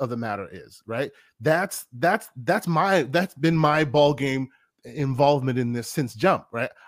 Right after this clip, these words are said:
I really don't care what Jim says. Jim will lie, or he will try and obf-, obfuscate in some way to make it sound like he's true,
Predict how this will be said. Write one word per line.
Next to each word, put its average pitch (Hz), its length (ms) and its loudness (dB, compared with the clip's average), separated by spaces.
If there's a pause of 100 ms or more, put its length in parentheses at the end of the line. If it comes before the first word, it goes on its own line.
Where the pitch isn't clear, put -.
(160)
I 247 60 0
really 165 220 4
don't 170 220 0
care 220 180 2
what 147 140 2
Jim 113 220 -2
says. 95 280 -12
Jim 208 340 0
will 208 220 2
lie, 156 440 0
or 135 280 0 (280)
he 185 200 -4
will 160 320 2 (320)
try 202 420 2
and 185 280 0
obf-, 175 380 0
obfuscate 180 540 2
in 143 120 -4
some 180 280 0
way 156 420 2 (240)
to 165 100 0
make 160 200 -2
it 147 100 -6
sound 180 260 0
like 135 180 -4
he's 139 200 -12
true, 143 440 0